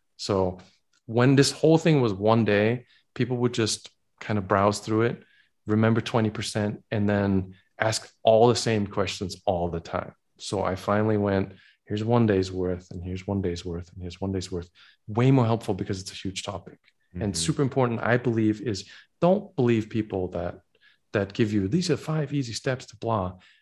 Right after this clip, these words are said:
Speaker 1: because there's, number one, there's always more to it. Number two is you wanna understand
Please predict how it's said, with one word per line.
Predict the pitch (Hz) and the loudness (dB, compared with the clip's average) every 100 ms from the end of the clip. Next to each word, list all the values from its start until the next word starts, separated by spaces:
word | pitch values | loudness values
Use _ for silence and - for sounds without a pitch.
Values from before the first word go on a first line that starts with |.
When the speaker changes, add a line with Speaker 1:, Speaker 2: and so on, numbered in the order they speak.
| _ - | _ -4
Speaker 1:
because | 117 117 | 0 0
there's, | 113 - - | -2 -4 -2
number | 127 120 | 2 4
one, | 143 175 | 6 6
there's | 156 | 4
always | 143 123 | 4 2
more | 113 104 | 2 -2
to | - 110 | -2 -4
it. | 127 | -2
Number | 131 135 | -4 -4
two | 135 151 | 0 2
is | 139 | 2
you | 123 | 0
wanna | 123 147 | 2 0
understand | 135 120 - 120 113 110 104 | 0 -4 -4 -2 0 0 -2